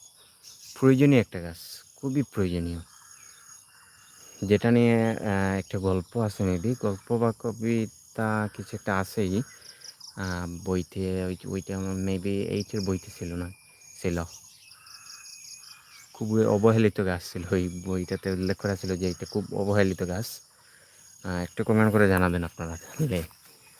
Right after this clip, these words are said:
আমি তো জানি, but আপনারাও maybe জানবেন, অবশ্যই জানার কথা এই গাছটা সম্পর্কে। এই যে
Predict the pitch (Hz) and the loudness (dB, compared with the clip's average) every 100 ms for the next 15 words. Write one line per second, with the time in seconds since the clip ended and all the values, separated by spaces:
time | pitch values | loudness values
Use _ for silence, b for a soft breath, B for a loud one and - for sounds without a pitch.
0 | - 95 104 131 95 90 95 85 95 131 | -6 2 4 6 6 6 4 4 -2 -4
1 | - b b b - - - 98 107 107 | -8 b b b -16 -8 -6 -2 4 6
2 | 117 117 113 110 101 101 101 98 123 117 | 6 6 4 4 4 4 4 6 6 6
3 | 127 - 127 104 110 107 92 95 92 90 | 4 2 4 4 4 -2 -4 -2 -2 -2
4 | - 98 90 90 - 143 - b b b | -4 -2 -2 -4 -6 -10 -12 b b b
5 | b - - 90 | b -10 -8 -6